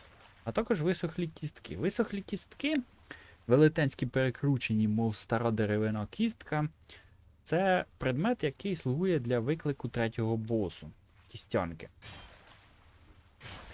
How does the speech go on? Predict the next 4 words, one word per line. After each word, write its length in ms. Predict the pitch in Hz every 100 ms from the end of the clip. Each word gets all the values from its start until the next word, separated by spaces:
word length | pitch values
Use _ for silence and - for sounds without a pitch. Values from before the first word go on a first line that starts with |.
| - - - - - -
С-, 500 | - - - - - - - - 107 -
поки 260 | - 135 120
що 200 | - 117
мені 320 | 110 110 113